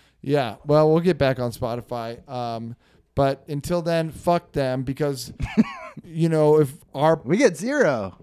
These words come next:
Speaker 1: Yeah, exactly. If our episode got listened to a billion times, um, that'd be
Speaker 2: It'd be,
Speaker 1: sick.
Speaker 2: it'd be a
Speaker 1: We'd
Speaker 2: billion times zero.
Speaker 1: <laughs> Yeah. Yeah, exactly. But maybe we can get an ad for, um,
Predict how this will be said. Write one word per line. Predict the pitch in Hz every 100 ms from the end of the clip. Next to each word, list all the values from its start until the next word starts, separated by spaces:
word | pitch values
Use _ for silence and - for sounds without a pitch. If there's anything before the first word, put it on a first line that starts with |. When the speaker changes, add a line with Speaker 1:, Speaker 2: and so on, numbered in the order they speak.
| -
Speaker 1:
Yeah, | 160 160 151 233 247 190 131
exactly. | 160 160 170 180 285 - 143 117 - _ _ -
If | 160
our | 208
episode | 196 180 165
got | 160 147 147
listened | 151 147 156 143
to | 139 131 127
a | 143
billion | 131 131 131 131 123
times, | 127 110 117 151 170 - - _ _ _ _ _ 605 -
um, | 143 139 - - 160 165 170 - - - - _ _ _
that'd | 120 123
be |
Speaker 2:
It'd | 120
be, | 131
Speaker 1:
sick. | 156 - _
Speaker 2:
it'd | 110
be | 120
a |
Speaker 1:
We'd | 113
Speaker 2:
billion | 117 123 127
times | 117 120 113
zero. | 117 139 104 98
Speaker 1:
<laughs> | - 156 - -
Yeah. | 233 220 214 139 190 202 - _ - - - _ _ _ _ - - 208 202 180 139 -
Yeah, | 165 151 120
exactly. | 135 135 139 143 135
But | 131
maybe | 139 175
we | 180 160
can | 139
get | 147 139
an | 135
ad | 147 139 143 139 123
for, | - 123 117 117 113
um, | 113 110 104 101